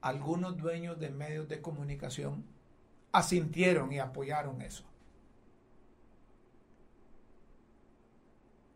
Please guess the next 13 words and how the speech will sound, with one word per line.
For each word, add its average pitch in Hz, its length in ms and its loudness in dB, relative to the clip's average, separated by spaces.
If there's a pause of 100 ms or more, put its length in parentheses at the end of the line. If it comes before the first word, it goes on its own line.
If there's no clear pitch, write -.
(280)
Recientemente 202 1000 2
en 175 80 -4
el 156 180 -6
Congreso 165 560 0
de 165 100 6
la 147 120 2
República 190 580 2
no 180 320 4
se 214 200 -2
siguió 185 480 -2 (1300)
el 123 160 0
procedimiento 143 1120 -2 (260)
legal 147 560 0